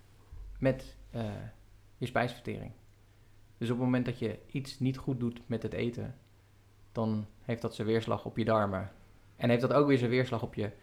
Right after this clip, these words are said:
op je focus en je concentratie. Dus als je heel veel brain fog ervaart, dan, eh,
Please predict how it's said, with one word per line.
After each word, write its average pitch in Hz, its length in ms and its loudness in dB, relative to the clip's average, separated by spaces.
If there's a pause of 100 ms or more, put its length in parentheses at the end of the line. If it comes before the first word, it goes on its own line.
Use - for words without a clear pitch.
(280)
op 120 140 -8
je 117 80 0
focus 127 340 4
en 107 80 -2
je 107 60 -2
concentratie. 110 680 -4
Dus 107 220 -8
als 104 120 -6
je 113 60 -6
heel 147 240 -2
veel 131 160 2
brain 123 340 0
fog 123 280 -2
ervaart, 113 480 -2 (580)
dan, 107 300 -2
eh, 101 60 -4